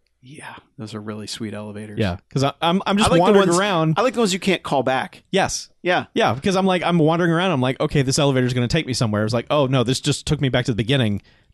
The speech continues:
Speaker 2: Just take me back to where I was and I'll do it again."
Speaker 1: Mm-hmm.
Speaker 2: And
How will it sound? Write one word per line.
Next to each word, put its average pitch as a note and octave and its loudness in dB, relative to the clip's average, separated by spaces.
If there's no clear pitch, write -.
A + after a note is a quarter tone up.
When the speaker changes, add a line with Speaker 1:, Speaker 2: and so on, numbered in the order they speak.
Speaker 2:
Just - -2
take F3 2
me E3 0
back D3 0
to D3 2
where C3 4
I B2 4
was D3 2
and B2 2
I'll A2 2
do B2+ 2
it A2 4
again." A#2 0
Speaker 1:
Mm-hmm. B2 -6
Speaker 2:
And G#2+ 2